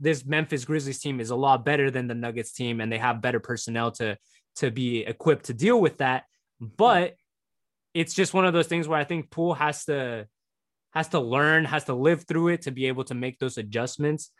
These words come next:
And I don't know if, if you saw it in the group chat when, when I mentioned it, when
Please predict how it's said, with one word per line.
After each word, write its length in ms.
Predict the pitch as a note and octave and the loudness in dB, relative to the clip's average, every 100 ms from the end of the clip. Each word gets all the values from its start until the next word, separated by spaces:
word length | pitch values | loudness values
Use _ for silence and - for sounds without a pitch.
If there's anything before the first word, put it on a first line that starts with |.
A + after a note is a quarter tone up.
| _ _ | _ _
And 260 | A#2+ C3 C#3+ | -2 -2 0
I 80 | E3 | 2
don't 140 | G3+ | 6
know 180 | G3+ G#3 | 6 8
if, 200 | F#3 - F#3 | 6 2 0
if 240 | D3+ - | 0 0
you 160 | C#3+ E3+ | -2 0
saw 260 | - E3 | 4 4
it 80 | E3+ | 4
in 100 | D#3 | 2
the 80 | C3 | 0
group 280 | B2 F3 - | -2 -2 -2
chat 260 | D3 B2 | -2 -2
when, 460 | A#2+ B2 A2+ A2 G#2 _ _ _ _ _ - | -2 -6 -6 -10 -12 _ _ _ _ _ -6
when 160 | D3 C#3+ | -2 0
I 60 | |
mentioned 480 | C3+ D3+ D#3+ D#3+ C3+ | 2 2 2 0 2
it, 120 | C#3 | 0
when 360 | B2+ B2 A2+ | 0 -4 -6